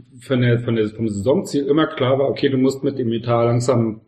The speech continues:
Top sechs in der Liga sein. Und Top sechs heißt Europa League, Champions League, das ist Brot beides. Und ich sehe es tatsächlich im Moment nicht,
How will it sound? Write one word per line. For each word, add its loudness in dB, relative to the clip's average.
Top 0
sechs -4
in -6
der -2
Liga 0
sein. -8
Und -8
Top -2
sechs -2
heißt 2
Europa 2
League, -2
Champions -4
League, -10
das -6
ist -10
Brot -2
beides. -6
Und 0
ich 4
sehe 2
es -2
tatsächlich -2
im -4
Moment 0
nicht, 0